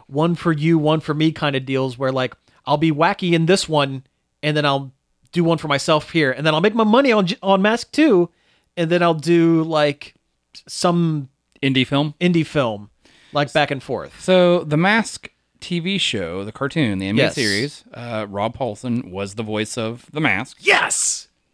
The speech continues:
Speaker 1: Nailed it!
Speaker 2: And Frank Welker's in it, too.
Speaker 1: Oh, really? Was, I bet he was the voice of Milo.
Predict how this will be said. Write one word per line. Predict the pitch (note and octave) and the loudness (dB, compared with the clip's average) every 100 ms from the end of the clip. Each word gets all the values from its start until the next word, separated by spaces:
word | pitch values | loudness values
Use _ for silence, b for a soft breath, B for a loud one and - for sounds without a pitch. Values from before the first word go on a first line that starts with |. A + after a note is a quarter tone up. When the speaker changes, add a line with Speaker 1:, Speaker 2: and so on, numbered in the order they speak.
| _ - | _ -8
Speaker 1:
Nailed | G3+ E4 C4+ E3 | -2 0 0 -4
it! | B2 - C3+ | -6 -10 -6
Speaker 2:
And | D3 F#3+ | -2 -2
Frank | - G3 F#3 | -2 -2 0
Welker's | E3 D#3+ A2 | -2 -2 -6
in | G#2 | -6
it, | - | -10
too. | D3+ A#2+ - _ | -8 -10 -12 _
Speaker 1:
Oh, | C#4 E4+ | -6 0
really? | E4+ D#3 | 2 2
Was, | C3 C#3 F3 D#3+ | -2 0 0 0
I | E3 E3+ | -2 0
bet | F#3+ F3 | 0 0
he | E3+ | 0
was | E3+ D#3 | 2 0
the | |
voice | C3+ C#3+ C#3 | 0 0 -2
of | C#3+ | -2
Milo. | C#3+ B2 G#2 F#2 | -2 -2 -4 -8